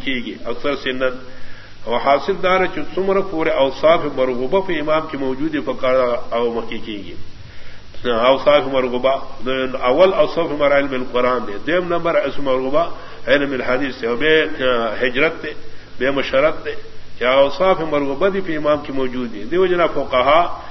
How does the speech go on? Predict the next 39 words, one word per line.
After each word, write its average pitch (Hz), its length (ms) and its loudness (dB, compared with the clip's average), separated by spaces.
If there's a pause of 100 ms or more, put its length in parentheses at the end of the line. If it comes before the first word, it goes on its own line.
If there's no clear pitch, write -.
(220)
نور 170 280 4 (340)
ذکر 135 260 4
کوي، 123 240 -4 (120)
څه - 40 -6
منصوص 156 420 -2
په 151 180 4
حدیث 147 200 2
کې 135 200 -4
دي، 101 140 -6 (360)
چې 120 40 -2
هغه 127 220 2
دی 160 120 -2 (160)
اوراوي، 135 480 4 (160)
او 131 160 0
د 139 100 -4
اقدم 143 380 0
هجرت 147 280 -4
هم 156 120 -2
هغه 151 220 0
معلومي، 120 500 0
چې 127 40 -4
هغه 135 220 0
دی 165 100 -2
اوراوي، 135 600 2
فإنه 156 300 -4
اورع. 135 460 2 (580)
که 123 60 -4
حدیث 143 340 0
بخاری 139 380 0
جلد 135 300 -4
ثانی 127 200 -2
کې 120 80 -2
راغلی، 110 380 -2 (520)
چې 113 40 -8 (140)
کوم 139 160 -4
صحابي 135 360 2
مخکې 135 400 -2
چې 143 60 0
هغه 131 200 2